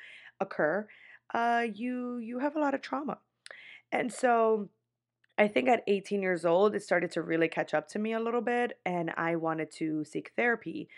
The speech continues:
And I remember talking to my mom about it, and at the time, I didn't have health insurance, but my mom worked for Disney, and she found out that they had, like, this program, I don't know the name of it, uh, but they provide, uh, almost like counseling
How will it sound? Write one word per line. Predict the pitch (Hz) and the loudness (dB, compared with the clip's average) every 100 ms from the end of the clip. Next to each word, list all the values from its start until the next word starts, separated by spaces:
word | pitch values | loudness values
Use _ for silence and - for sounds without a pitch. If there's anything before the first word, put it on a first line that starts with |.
| - - - - | -20 -20 -8 -2
And | 196 180 | 2 2
I | |
remember | 185 190 175 | 0 0 -2
talking | 175 180 170 | -4 -6 -8
to | 160 | -8
my | 151 | -6
mom | 147 208 269 | 0 2 2
about | 247 131 123 | 0 -2 -4
it, | - - | -8 -8
and | 180 | -6
at | 160 | -6
the | 170 | -8
time, | - 208 233 | -4 -2 0
I | 202 | 0
didn't | 170 175 165 | -2 -4 -6
have | 147 | -6
health | - 180 180 | -2 -2 -2
insurance, | 147 - 76 - - - - - | -6 -6 -8 -8 -14 -18 -12 0
but | 190 | 2
my | 180 | 4
mom | 175 160 | 4 2
worked | 151 139 - | 2 -2 -4
for | - 160 | -4 2
Disney, | 233 254 190 135 - - - - - - | 2 2 -2 -8 -10 -18 -20 -20 -6 2
and | 208 196 196 196 | 4 6 4 0
she | - 208 | -4 -2
found | - 214 226 | 2 2 4
out | 214 196 | 2 4
that | 196 | 2
they | 170 | 2
had, | 165 - 170 165 | 0 0 0 2
like, | 160 160 | 0 -2
this | 165 - | -6 -8
program, | - 208 190 180 160 | 0 2 4 4 4
I | 156 | 2
don't | 170 175 | 0 0
know | 170 | -2
the | 156 | -2
name | 147 143 | -4 -6
of | 131 - | -4 -4
it, | - - - - - | -4 -6 -18 -18 -4
uh, | 180 180 | 4 6
but | 190 | 6
they | 190 | 4
provide, | 180 - 160 160 160 156 156 151 - - | 0 0 2 4 6 6 4 2 -6 -4
uh, | 151 143 - - | 0 0 0 0
almost | 240 262 | 0 2
like | 226 208 | 2 0
counseling | - 190 180 - 147 101 - | 0 0 0 -4 -8 -8 -10